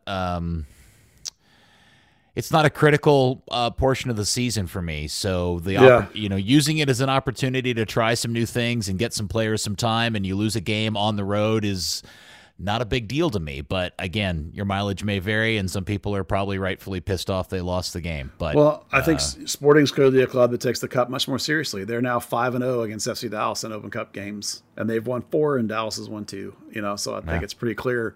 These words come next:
Speaker 2: what it means when you actually do take the cup seriously. You get a team like Sam, Sporting Kansas City.
Speaker 1: Well, I think it's at this point of the podcast where we, uh, just, you know, brace everybody for the reality that it doesn't get any easier from here,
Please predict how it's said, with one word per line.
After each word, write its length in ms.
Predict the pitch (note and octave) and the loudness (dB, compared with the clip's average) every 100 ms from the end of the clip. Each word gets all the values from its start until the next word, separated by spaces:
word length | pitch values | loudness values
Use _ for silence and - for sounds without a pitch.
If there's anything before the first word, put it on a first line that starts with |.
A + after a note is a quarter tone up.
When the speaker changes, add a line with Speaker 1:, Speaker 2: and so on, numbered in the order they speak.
| - | -8
Speaker 2:
what 160 | - B2+ | -2 0
it 60 | A2+ | 2
means 240 | E3+ D3 | 2 0
when 100 | B2 | 0
you 100 | B2+ | 2
actually 300 | C3+ D3 B2+ | 2 2 0
do 140 | B2 | -6
take 180 | C3 G#2 | -6 -8
the 80 | G2+ | -8
cup 220 | G#2 G2+ | -10 -10
seriously. 340 | - G2 F#2+ G2 | -10 -10 -10 -10
You 80 | |
get 120 | G2+ G#2 | -10 -10
a 40 | |
team 260 | - A2 G#2 | -10 -10 -10
like 160 | G2+ | -12
Sam, 280 | - G2+ G#2 | -12 -14 -14
Sporting 320 | - A2+ G#2+ | -8 -4 -4
Kansas 200 | G2+ F#2+ | -6 -10
City. 220 | - A2+ - _ _ _ _ _ - | -10 -10 -16 _ _ _ _ _ 2
Speaker 1:
Well, 260 | B2+ B2 - | 4 4 2
I 80 | C3 | -2
think 180 | G#3+ G#3+ | 0 0
it's 140 | - | -4
at 140 | D3+ - | -6 2
this 180 | F3+ | 2
point 340 | - D#3+ D3+ C3+ | 2 0 0 0
of 120 | B2+ | -6
the 80 | A2+ | -2
podcast 640 | B2+ B2 - A#2 G#2+ - | 0 0 2 2 2 0
where 100 | A#2 | 0
we, 360 | G#2+ G#2 G#2 G#2 | 2 2 2 2
uh, 280 | G2 F#2+ F#2 | 2 2 2
just, 320 | C3 C3+ - _ _ _ - | -2 -4 -6 _ _ _ -12
you 120 | C3 | -4
know, 180 | A2 F2+ | -2 -2
brace 400 | D#2 C3+ D#3+ - | 0 2 2 2
everybody 400 | D#3 D3+ C#3 C3+ | 2 2 2 0
for 160 | - A#2+ | 0 -2
the 100 | A2+ | 0
reality 540 | A2 A#2 A#2+ A2+ G2 | 2 2 2 2 2
that 300 | F#2+ F#2+ - | 0 -2 -4
it 180 | G2+ F#2+ | -6 0
doesn't 280 | C#3 D3+ D#3+ | 2 2 0
get 120 | C3+ - | -4 -2
any 160 | C#3 | -4
easier 480 | B2+ C3 A#2+ A#2 A2 | -2 -2 -2 0 -2
from 220 | - F2 | -2 -6
here, 440 | E2 A#2 F2+ D#2+ | -4 -2 -2 -4